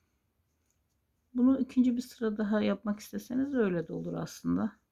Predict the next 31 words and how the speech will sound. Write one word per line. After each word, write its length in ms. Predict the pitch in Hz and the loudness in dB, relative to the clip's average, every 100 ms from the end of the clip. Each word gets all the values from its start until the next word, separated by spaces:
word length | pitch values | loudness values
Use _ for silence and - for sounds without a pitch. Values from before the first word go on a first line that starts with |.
| _ | _
Yani 380 | - 170 165 - - | -4 0 0 -2 -4
yeşil 320 | 180 185 - | -2 -2 -2
kısım 360 | - - 190 180 | -10 -10 -6 -2
daha 180 | 190 202 | 0 -2
çok 200 | 202 - | -8 -8
görünsün 400 | 170 170 - 170 | -4 -4 -4 -6
isterseniz 720 | - - 190 - 175 180 196 | -6 -8 -8 -4 -2 -2 -4
bir 100 | 185 | -12
sıra 360 | - 190 180 175 | -12 -8 -6 -4
daha 220 | 165 175 | -6 -4
buna 280 | 165 165 - | -4 -4 -4
aynı 240 | 185 170 | -2 -4
şekilde 360 | - - - 165 | -4 -12 -8 -6
ekleyebilirsiniz. 960 | - - 156 180 - - - - - _ _ _ _ _ _ _ _ | -8 -8 -8 -6 -8 -8 -10 -10 -10 _ _ _ _ _ _ _ _
Şimdi 460 | - - 185 170 185 | -20 -6 -4 -2 -4
biz 380 | 175 190 - - _ _ _ _ _ _ _ _ | -4 -6 -12 -20 _ _ _ _ _ _ _ _
son 420 | _ - 165 170 - _ | _ -10 -8 -8 -10 _
sıramızla 680 | - - 156 170 - - - | -20 -10 -8 -8 -10 -12 -8
devam 280 | 76 - - | -6 -6 -8
edelim. 400 | - - 214 - 269 | -8 -6 -6 -6 -10
Elimde 380 | 202 175 - 208 | -8 -6 -6 -6
böyle 200 | - - | -8 -6
az 200 | 196 208 | -6 -8
kalmış 640 | - 175 175 190 - - _ _ | -8 -4 -4 -6 -12 -20 _ _
kenar 380 | - 170 160 175 | -12 -8 -8 -6
borduru 360 | 165 160 151 | -6 -8 -8
için 320 | 151 - 185 175 | -10 -10 -10 -10
güzel 220 | - 170 | -10 -10
olan 340 | 175 156 165 165 | -2 -2 -2 -8
bir 100 | 170 | -8
renk. 200 | 190 | -8